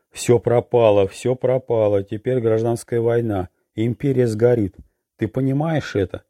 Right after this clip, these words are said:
понимаешь?» «Да», ответил Морланд, подошел к сообщнику, наклонился и рывком ухватил его за челюсть,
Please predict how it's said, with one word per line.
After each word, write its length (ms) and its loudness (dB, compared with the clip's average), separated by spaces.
понимаешь?» 720 0
«Да», 520 0
ответил 480 -2
Морланд, 460 -4
подошел 460 2
к 60 -12
сообщнику, 680 0
наклонился 760 -4
и 80 0
рывком 420 0
ухватил 540 -2
его 260 0
за 160 0
челюсть, 440 -6